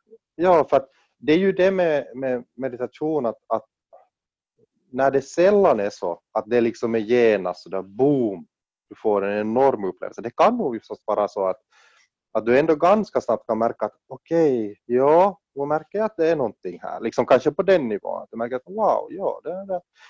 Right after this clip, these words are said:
det här verkar nog ge något i tekniken. Men inte kanske det är sådär att wow, liksom enorma liksom fyrverkerier. Så därför tror jag att det just är så,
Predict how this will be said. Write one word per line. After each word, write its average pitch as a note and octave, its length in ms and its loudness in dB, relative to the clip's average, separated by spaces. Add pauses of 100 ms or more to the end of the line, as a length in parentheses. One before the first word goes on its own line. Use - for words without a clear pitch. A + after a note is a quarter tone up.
(120)
det F3 60 2
här G3 180 4
verkar F3 300 0
nog C#3 120 0
ge C#3 180 4
något G#2+ 160 -4
i G2 80 0
tekniken. G2+ 440 -10
Men A2+ 80 -4
inte A#2+ 120 -6
kanske B2+ 220 2
det C3+ 120 2
är C#3 60 2
sådär A2 280 0
att G2 100 -2
wow, G#2 760 -4
liksom G#2 360 -6 (560)
enorma A#2+ 440 2
liksom G2 240 -8
fyrverkerier. A#2+ 800 0 (1000)
Så - 120 -4
därför C#3+ 260 2
tror E3+ 280 4
jag D3+ 80 6
att C3 100 -2
det A#2+ 80 -4
just A#2 240 -2
är C3+ 80 4
så, C#3+ 140 0